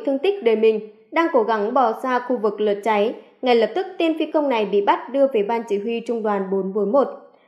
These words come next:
Tại đây, tên phi công này không biết nói tiếng Lào và cũng không biết nói tiếng Hơ Mông. Sau đó, tên này được phía quân đội ta xác nhận.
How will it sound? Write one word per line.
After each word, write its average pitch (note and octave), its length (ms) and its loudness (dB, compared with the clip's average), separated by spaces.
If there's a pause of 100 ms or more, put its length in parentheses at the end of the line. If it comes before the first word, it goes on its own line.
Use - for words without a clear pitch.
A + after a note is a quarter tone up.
(120)
Tại D4+ 120 4
đây, D#4+ 240 4
tên D#4+ 160 -2
phi D#4+ 80 2
công D#4 220 2
này A3+ 260 0
không D4 160 0
biết F4 180 -2
nói A3 240 2
tiếng G3+ 140 0
Lào A#3+ 240 2 (300)
và C#4+ 120 4
cũng C#4+ 240 0
không E4 200 -2
biết E4+ 160 -2
nói A#3 200 0
tiếng G#3 200 0
Hơ B3 120 -4
Mông. A#3+ 240 0 (380)
Sau E4+ 180 -2
đó, B3 240 2
tên D4 140 0
này C4 140 0
được G#3 100 -2 (100)
phía G#3 220 2
quân B3+ 120 -2
đội A3+ 100 0
ta G#3+ 340 -4
xác E4 100 -6 (100)
nhận. A3+ 200 2